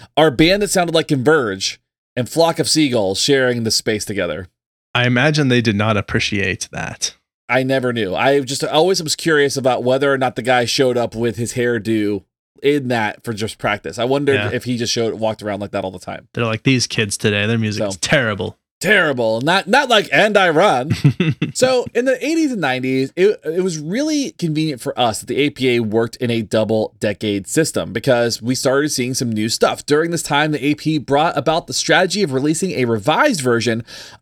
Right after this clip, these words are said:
Speaker 1: of the D S M a few years after the ri-, uh, the original. Now, there were some inconsistencies, some unclear definitions, and other qualms people had with the D S M three. So a work group produced a revised edition in nineteen eighty-seven,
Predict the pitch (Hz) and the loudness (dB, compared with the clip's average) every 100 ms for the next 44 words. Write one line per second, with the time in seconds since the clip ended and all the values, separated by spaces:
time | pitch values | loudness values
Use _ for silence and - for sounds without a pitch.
0 | - 190 220 202 196 180 - 113 107 - | 2 4 4 0 0 0 2 0 0 -2
1 | 123 139 156 143 131 123 - 113 110 - | -4 -2 -2 2 2 0 0 0 0 0
2 | 120 117 - 127 123 185 185 135 139 160 | 0 0 -2 -4 0 0 2 0 2 2
3 | 196 131 80 92 185 180 160 - - 190 | 2 0 -2 2 2 2 -2 -16 -4 0
4 | 294 311 262 220 190 151 - 120 120 123 | 2 2 0 -2 -2 -4 -6 -8 -6 -6
5 | 170 - - - - - 208 240 - 190 | -8 -12 -6 -4 -4 0 0 0 -2 -2
6 | 170 151 127 107 - 160 214 - 147 170 | 0 -2 -2 -4 -4 -6 -8 -4 2 2
7 | 196 185 - 131 131 - 147 147 139 110 | 2 -2 0 0 -2 -2 -4 -2 0 2
8 | 113 117 117 120 110 175 214 107 87 180 | 2 0 -4 -2 0 -2 -4 -6 -6 -8
9 | 175 170 156 139 190 220 143 160 - 151 | 0 2 2 2 -2 -2 -2 -2 -2 -4
10 | 135 170 160 135 120 107 135 262 196 139 | 0 -2 0 -2 0 0 2 2 2 0
11 | 139 139 123 123 131 156 175 - 127 127 | 0 -2 -2 -2 -2 -4 -8 -2 -2 -2
12 | 135 - 151 82 | -2 -2 0 -2